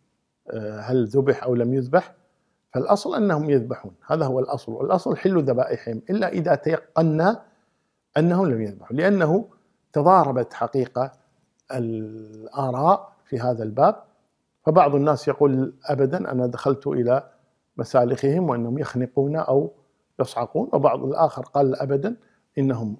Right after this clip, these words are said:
آه، يعني، يصعقون نعم أو يخنقون، لكن بعد ذلك يذبحون قبل الوفاة، قبل الموت، قبل إزهاق الروح، يذبحون لأن يرونها من باب الصحة لا من باب الدين،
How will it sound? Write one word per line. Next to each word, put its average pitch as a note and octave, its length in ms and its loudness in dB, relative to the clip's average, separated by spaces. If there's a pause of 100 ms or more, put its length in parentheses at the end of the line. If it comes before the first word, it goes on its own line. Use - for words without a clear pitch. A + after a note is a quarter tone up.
(120)
آه، A2 600 -10 (580)
يعني، B2 220 0
يصعقون C#3+ 580 0
نعم E3 380 0 (120)
أو C3+ 120 -2
يخنقون، D3+ 440 0
لكن D3+ 300 0
بعد B2+ 180 -2
ذلك D#3+ 260 0
يذبحون D3 360 0
قبل D#3+ 280 2
الوفاة، A#2+ 380 0 (180)
قبل C3+ 180 0
الموت، B2 380 0
قبل C3+ 180 4
إزهاق A#2+ 360 -2
الروح، B2 320 -4 (500)
يذبحون C#3+ 460 4
لأن D3 340 2 (420)
يرونها D#3+ 500 4
من D#3 100 -2
باب D#3 160 4
الصحة D3 440 -2
لا D3 120 4
من D#3 160 2
باب D3 160 4
الدين، C3+ 380 0